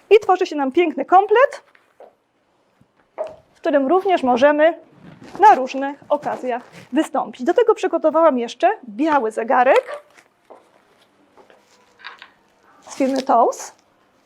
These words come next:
Piękny, również ze złotymi elementami, żeby nawiązywały właśnie tutaj do tych zdobień, które są na koszuli.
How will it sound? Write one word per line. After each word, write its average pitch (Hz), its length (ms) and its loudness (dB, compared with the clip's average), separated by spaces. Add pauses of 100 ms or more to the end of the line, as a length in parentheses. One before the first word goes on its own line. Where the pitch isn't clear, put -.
(1000)
Piękny, 294 360 0
również 440 520 0
ze 302 200 2
złotymi 269 640 -2 (340)
elementami, 254 840 0
żeby 359 220 -2
nawiązywały 247 600 -6
właśnie 247 220 -10
tutaj 240 220 -8
do 285 120 -2
tych 262 180 -8
zdobień, 247 320 -4
które 233 220 -8
są 233 280 -4 (360)
na 247 200 -2
koszuli. - 600 -6